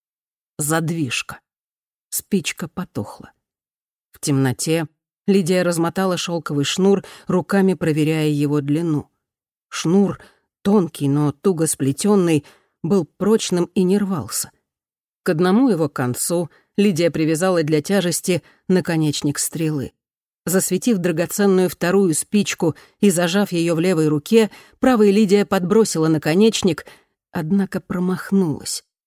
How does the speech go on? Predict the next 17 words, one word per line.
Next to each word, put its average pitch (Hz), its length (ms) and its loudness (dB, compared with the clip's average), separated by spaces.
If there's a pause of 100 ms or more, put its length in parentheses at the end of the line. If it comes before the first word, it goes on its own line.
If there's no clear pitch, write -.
(440)
Она 170 180 0
бросила 196 400 0
наконечник 190 680 2
ещё 208 500 2
раз. 143 300 -2 (400)
Со 180 180 -2
звоном 190 520 0
ударившись 160 640 -4
о 151 40 0
металлическое 143 720 -2
кольцо, 170 640 -6 (500)
он 170 160 -4
снова 190 460 0
тяжело 143 440 -4
упал 131 380 -6
на 143 280 -2
пол. - 260 -20